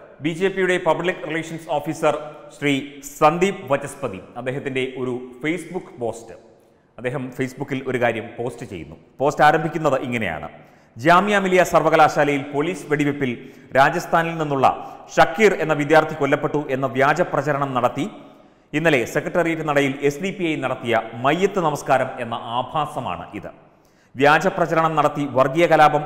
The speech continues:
ഉണ്ടാക്കാൻ ആഹ്വാനം ചെയ്യുന്ന ഇവരെയൊന്നും കണ്ടി-, കണ്ടില്ലെന്ന് നടിക്കാൻ ഭരണകൂടം ശ്രമിക്കുന്നുണ്ടെങ്കിൽ കലാപശ്രമത്തിന് ഭരണകൂടവും പിന്തുണ നൽകുന്നു എന്ന് വേണം സാമാന്യമായി മനസ്സിലാക്കാൻ." പോലീസിന്റെ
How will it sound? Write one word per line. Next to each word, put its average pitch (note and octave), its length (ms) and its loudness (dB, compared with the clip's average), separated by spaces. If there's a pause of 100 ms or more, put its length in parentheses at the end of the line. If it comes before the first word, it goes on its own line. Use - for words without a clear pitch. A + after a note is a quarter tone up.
ഉണ്ടാക്കാൻ C3+ 360 2
ആഹ്വാനം D3 400 0
ചെയ്യുന്ന C3+ 320 -6
ഇവരെയൊന്നും C3 540 -4 (380)
കണ്ടി-, E3+ 260 6 (180)
കണ്ടില്ലെന്ന് F3+ 440 0
നടിക്കാൻ D3+ 340 2 (340)
ഭരണകൂടം E3+ 500 4
ശ്രമിക്കുന്നുണ്ടെങ്കിൽ D3+ 880 -2
കലാപശ്രമത്തിന് D#3+ 680 2 (340)
ഭരണകൂടവും F3 720 2
പിന്തുണ E3+ 260 0
നൽകുന്നു D3+ 440 0
എന്ന് C3 160 -4
വേണം A#2 260 -2 (220)
സാമാന്യമായി D3 720 2
മനസ്സിലാക്കാൻ." G2+ 560 -2 (300)
പോലീസിന്റെ E3+ 840 0